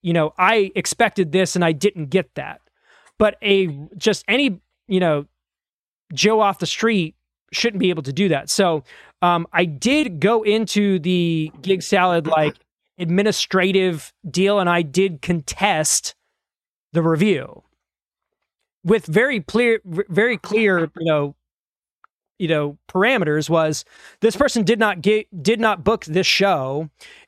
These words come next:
and his main issue, that the main issue he took was that we were using backing tracks. Uh, we most certainly were playing our instruments.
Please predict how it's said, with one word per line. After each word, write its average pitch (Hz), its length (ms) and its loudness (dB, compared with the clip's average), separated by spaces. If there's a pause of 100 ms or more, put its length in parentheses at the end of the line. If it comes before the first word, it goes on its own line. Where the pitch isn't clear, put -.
and 175 360 0 (360)
his 208 280 0
main 226 280 2
issue, 196 640 0 (320)
that 196 300 0
the 185 220 -2
main 226 220 0
issue 214 200 0
he 196 80 2
took 208 240 0
was 165 180 0
that 180 200 0
we 175 140 0
were 185 100 0
using 165 260 -2
backing 170 340 0
tracks. - 460 -8 (400)
Uh, 151 220 2
we 180 140 2
most 208 260 2
certainly 269 260 0
were 220 140 2
playing 247 360 0
our 208 140 2
instruments. 165 760 -4